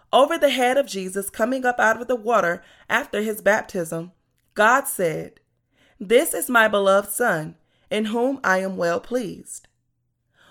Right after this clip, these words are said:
When we read this passage in its original text, we can realize the following.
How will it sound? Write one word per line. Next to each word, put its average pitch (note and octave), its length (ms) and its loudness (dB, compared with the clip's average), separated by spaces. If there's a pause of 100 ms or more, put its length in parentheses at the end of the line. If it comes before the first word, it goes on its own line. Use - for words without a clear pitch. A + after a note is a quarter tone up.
(120)
When B3 240 4
we C#4+ 160 0
read C4 320 -6
this A#3 160 -4
passage G#3 520 -2
in F#3+ 160 -6
its F#3 140 -10
original G3+ 460 -6
text, A#3 560 -6 (340)
we C4 160 -6
can D#4+ 280 -6
realize F#3 500 2
the F#3+ 140 -8
following. F#3 560 0